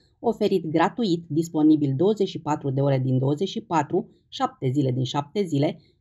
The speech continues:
care pune la dispoziția contribuabililor acte administrative,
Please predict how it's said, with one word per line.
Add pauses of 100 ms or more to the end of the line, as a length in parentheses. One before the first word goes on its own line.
care
pune
la
dispoziția
contribuabililor
acte
administrative,